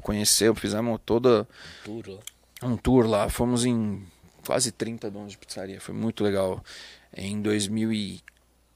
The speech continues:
Speaker 1: quinze, dois mil e quinze. E tem uma cultura também de pizza frita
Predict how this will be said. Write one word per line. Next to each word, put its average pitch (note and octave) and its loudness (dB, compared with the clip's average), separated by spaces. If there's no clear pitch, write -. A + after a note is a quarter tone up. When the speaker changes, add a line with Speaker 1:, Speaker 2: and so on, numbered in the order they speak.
Speaker 1:
quinze, G#2 -8
dois - -8
mil A2+ -4
e - -4
quinze. F#2 -12
E D#3 0
tem F3 4
uma G3+ 6
cultura F#3 6
também D3+ 4
de D3+ 2
pizza - 0
frita D3 0